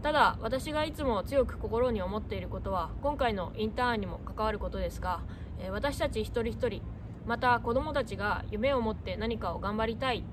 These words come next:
と思った時に、それを潰さない社会であってほしいということです。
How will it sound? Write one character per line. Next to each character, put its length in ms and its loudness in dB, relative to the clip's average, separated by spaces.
と 80 -2
思 140 0
っ 40 -2
た 140 -4
時 220 -8
に、 200 -6
そ 100 0
れ 80 8
を 140 10
潰 200 0
さ 140 0
な 140 2
い 60 2
社 120 -2
会 220 2
で 100 -2
あ 60 4
っ 60 2
て 120 -4
ほ 100 -2
し 260 -4
い 40 -6
と 60 -6
い 120 -2
う 100 -6
こ 120 -6
と 100 -6
で 120 -6
す。 200 -8